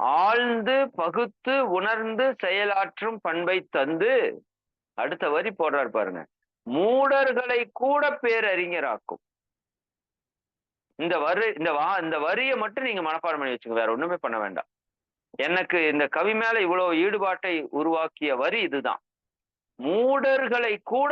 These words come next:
பேரறிஞராக்கும். இதுக்கு மேல என்ன சொல்றது? மூடர்கள்னா யாரு? அறிவு மூடி இருப்பவர்களை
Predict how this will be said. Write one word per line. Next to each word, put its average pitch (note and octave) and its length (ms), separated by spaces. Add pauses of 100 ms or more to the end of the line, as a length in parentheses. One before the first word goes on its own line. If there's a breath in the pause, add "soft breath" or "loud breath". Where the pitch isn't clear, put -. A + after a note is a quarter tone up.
(160)
பேரறிஞராக்கும். G3 1120 (2500)
இதுக்கு D3 260
மேல F3+ 180
என்ன D#3+ 260
சொல்றது? B2 460 (1700)
மூடர்கள்னா F#3+ 680
யாரு? B2+ 360 (920)
அறிவு B3+ 600 (360)
மூடி A3+ 380
இருப்பவர்களை F#3+ 720